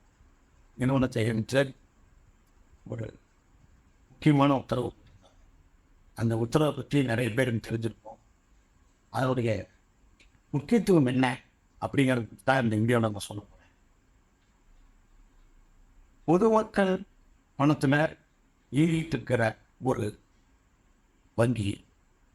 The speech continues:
பொதுத்துறை வங்கி, பொதுமக்களுக்கு தெரியாம எந்த ஒரு விஷயத்தையும் நடத்த முடியாது, எந்த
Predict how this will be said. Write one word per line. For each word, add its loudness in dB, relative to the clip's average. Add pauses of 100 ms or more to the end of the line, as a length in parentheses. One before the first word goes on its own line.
(480)
பொதுத்துறை 2
வங்கி, -10 (1160)
பொதுமக்களுக்கு 2
தெரியாம 0 (580)
எந்த 2
ஒரு 4
விஷயத்தையும் 0 (920)
நடத்த 4
முடியாது, 2 (2250)
எந்த 2